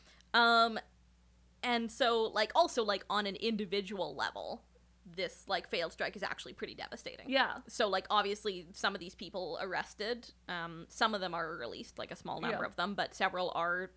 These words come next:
Speaker 1: taken to court. Um, I think seven are eventually convicted of a variety of crimes.
Speaker 2: Yes.
Speaker 1: Um, yeah, notably sed-, seditious conspiracy.
Speaker 2: Yep.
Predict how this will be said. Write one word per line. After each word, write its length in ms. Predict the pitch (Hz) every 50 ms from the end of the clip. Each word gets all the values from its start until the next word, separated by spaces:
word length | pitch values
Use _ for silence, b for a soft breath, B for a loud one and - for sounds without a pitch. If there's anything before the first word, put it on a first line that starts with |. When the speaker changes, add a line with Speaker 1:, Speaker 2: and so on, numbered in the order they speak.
| - - _ - - _ _
Speaker 1:
taken 320 | - - - - - 190
to 60 | 180 190
court. 440 | - - - - 196 285 285 - - B B B B B B B B B B B -
Um, 320 | 202 202 175 165 165 175 -
I 80 | - 202
think 180 | - 196 202
seven 500 | - - - - 226 170 196 220 233 233
are 120 | 233 233 233
eventually 420 | 233 226 220 220 - 254 226 220
convicted 580 | 214 - 247 202 185 185 - - 262 240 254 233
of 160 | 208 190 185
a 80 | 185
variety 440 | 185 180 180 185 180 180 190 185 185
of 100 | 185 185
crimes. 440 | - - 180 165 175 190 226 269 -
Speaker 2:
Yes. 440 | - - - - - - - - - - - -
Speaker 1:
Um, 360 | - 180 175 160 156 160 165 -
yeah, 160 | - 180 160
notably 420 | 170 170 165 165 175 160 170 175 180
sed-, 300 | - - 170 170 - -
seditious 420 | - - - 175 - - - -
conspiracy. 640 | - 262 208 - - 190 143 - 180 220 - 208 214 -
Speaker 2:
Yep. 320 | 233 208 202 - - B